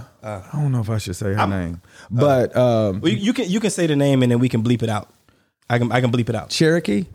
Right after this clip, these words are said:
Speaker 1: Cherokee.
Speaker 2: Oh, Backyard Boogie. Oh,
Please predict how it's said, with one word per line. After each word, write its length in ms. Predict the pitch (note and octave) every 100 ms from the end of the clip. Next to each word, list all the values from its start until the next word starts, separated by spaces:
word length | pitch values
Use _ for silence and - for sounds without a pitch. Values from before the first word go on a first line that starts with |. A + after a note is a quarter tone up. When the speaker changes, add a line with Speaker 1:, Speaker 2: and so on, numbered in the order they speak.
| _ _ _ _ _
Speaker 1:
Cherokee. 500 | - G#2+ G#2 - A#2 - A2
Speaker 2:
Oh, 320 | G#2 G2 F#2
Backyard 500 | G2+ B2+ B2+ A#2+ G#2
Boogie. 340 | G#2 E2+ E2+ - _ _ _ -
Oh, 400 | A#2 A2 G#2 E2+